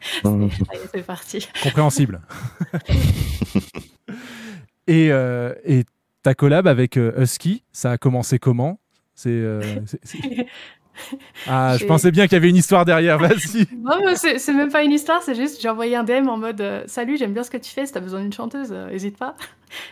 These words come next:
Speaker 2: Et puis, quelque temps après, il m'a <laughs> réécrit pour me proposer de chanter, euh, N Singer. C'est aussi simple que ça, donc saisissez vos opportunités. <laughs>
Speaker 3: Carrément.
Speaker 1: Ok.
Speaker 3: Et, euh, pour ce soir, du coup,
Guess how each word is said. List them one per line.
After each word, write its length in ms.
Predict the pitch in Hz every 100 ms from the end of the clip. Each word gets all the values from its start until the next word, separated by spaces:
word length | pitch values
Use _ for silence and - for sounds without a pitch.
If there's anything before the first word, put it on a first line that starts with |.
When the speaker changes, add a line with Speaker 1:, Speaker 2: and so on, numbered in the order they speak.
| -
Speaker 2:
Et 60 |
puis, 140 | 202 190
quelque 200 | 185 208
temps 140 | 208
après, 240 | 202 - 226
il 60 |
m'a 100 | 202
<laughs> 180 | 180 -
réécrit 480 | 226 - - 277 - - - - - -
pour 140 | 190
me 60 | 196
proposer 420 | - 190 196 180
de 60 |
chanter, 460 | - 185 180 190 180
euh, 180 | 165 170
N 160 | 190 190
Singer. 400 | - 175 170 208 _ _ _ _ _
C'est 200 | - -
aussi 200 | 220 247
simple 340 | 214 214 202 190
que 120 | 196
ça, 220 | - 202
donc 180 | 190 202
saisissez 400 | 240 220 226 254
vos 180 | 226 220
opportunités. 680 | 220 226 - 240 247 277 294 - - 311 -
<laughs> 380 | 320 _ _ _
Speaker 3:
Carrément. 540 | 151 113 110 120 123
Speaker 1:
Ok. 60 | - 151 _ _ - - _ _ _ - 175
Speaker 3:
Et, 200 | - 139
euh, 120 | 139 117
pour 200 | 156 -
ce 120 | 156
soir, 320 | - 202 269
du 100 | 180
coup, 280 | - 226